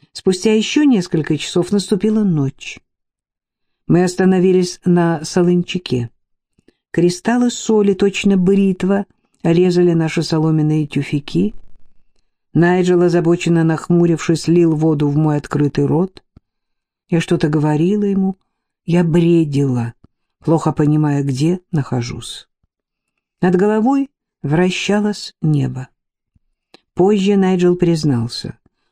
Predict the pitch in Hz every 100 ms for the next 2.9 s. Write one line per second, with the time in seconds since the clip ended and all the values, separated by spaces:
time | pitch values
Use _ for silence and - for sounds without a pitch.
0 | _ 180 190 180 190 180 175 - 170 -
1 | 170 180 233 - - _ _ _ _ _
2 | - 147 165 160 165 160 170 220